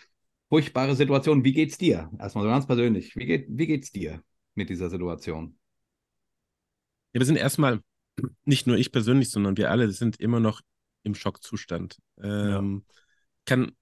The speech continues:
Speaker 2: mal ganz kurz erzählen, einfach,
Speaker 1: Mhm.
Speaker 2: ähm, ich war bis zum sechsten Oktober, war ich mit meinem Sohn zusammen im Sinai, äh, tauchen,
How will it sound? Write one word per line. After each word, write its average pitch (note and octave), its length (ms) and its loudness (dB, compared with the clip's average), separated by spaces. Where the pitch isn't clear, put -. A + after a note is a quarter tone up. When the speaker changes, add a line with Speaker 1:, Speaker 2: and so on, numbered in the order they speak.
Speaker 2:
mal A#2+ 140 0
ganz C3+ 220 2
kurz - 180 -4
erzählen, E3 420 0
einfach, D3 320 -2
Speaker 1:
Mhm. - 60 -10
Speaker 2:
ähm, A#2+ 360 0
ich A#2+ 160 -8
war B2+ 140 0
bis A#2+ 160 -4
zum B2 140 -2
sechsten D3+ 360 0
Oktober, E3 640 -2
war A#2 240 -4
ich A#2 140 -4
mit A2+ 120 -6
meinem A2+ 220 0
Sohn A#2+ 240 -2
zusammen A2 300 -2
im G2+ 120 0
Sinai, D3+ 560 2
äh, G#2 160 -2
tauchen, D#3 580 2